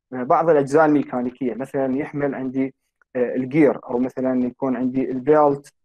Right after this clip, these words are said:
راح، هاي كلها راح نتكلم عنها يعني بالفصل الثاني، تصميم ال-، الجير وتصميم ال-،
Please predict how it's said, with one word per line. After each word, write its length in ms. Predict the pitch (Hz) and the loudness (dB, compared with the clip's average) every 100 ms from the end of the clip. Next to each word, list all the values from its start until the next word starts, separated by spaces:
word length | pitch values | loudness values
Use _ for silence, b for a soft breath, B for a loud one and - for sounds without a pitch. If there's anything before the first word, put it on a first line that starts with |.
| - | -14
راح، 120 | 123 - | -10 -4
هاي 100 | 147 | -2
كلها 180 | 170 165 | 2 0
راح 100 | 156 | 0
نتكلم 380 | 143 156 156 | 0 2 4
عنها 220 | 143 160 143 | 2 2 0
يعني 260 | 131 143 | 0 0
بالفصل 520 | 147 135 - 143 - | 0 -4 -6 -8 -4
الثاني، 720 | 135 - 175 143 160 127 123 127 _ _ - | -6 0 2 2 0 -4 -8 -14 _ _ -2
تصميم 380 | 131 - 147 139 | -2 2 2 2
ال-، 280 | 123 110 110 | 0 -4 -10
الجير 520 | 110 113 147 147 143 | -12 -2 4 4 4
وتصميم 500 | 127 123 - 131 127 | 2 -2 -2 0 0
ال-، 180 | 117 | 0